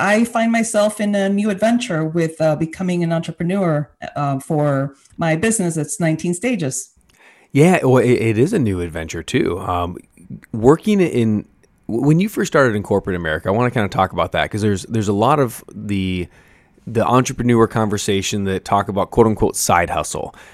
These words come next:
Speaker 2: And I don't really believe in side hustle. Um, I, I believe that if you wanna start a business and you wanna create something out of nothing and you're working somewhere full time, you should work somewhere full time and you should create it in your spare time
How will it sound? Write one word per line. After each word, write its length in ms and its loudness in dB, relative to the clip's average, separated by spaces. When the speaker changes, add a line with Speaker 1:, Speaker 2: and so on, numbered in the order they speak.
Speaker 2:
And 320 -6
I 80 2
don't 140 8
really 140 6
believe 460 4
in 100 2
side 340 2
hustle. 500 0
Um, 320 -2
I, 240 4
I 20 4
believe 520 4
that 260 0
if 140 -4
you 80 -2
wanna 180 0
start 200 0
a 60 0
business 460 0
and 80 -6
you 80 -4
wanna 160 -4
create 500 -4
something 260 -4
out 120 -2
of 100 -6
nothing 420 0
and 120 -4
you're 100 -4
working 460 -2
somewhere 320 0
full 240 0
time, 300 -4
you 100 -2
should 180 -4
work 300 0
somewhere 320 0
full 220 0
time 380 -4
and 240 2
you 80 2
should 180 -2
create 500 0
it 140 0
in 140 -2
your 120 -4
spare 380 0
time 420 -6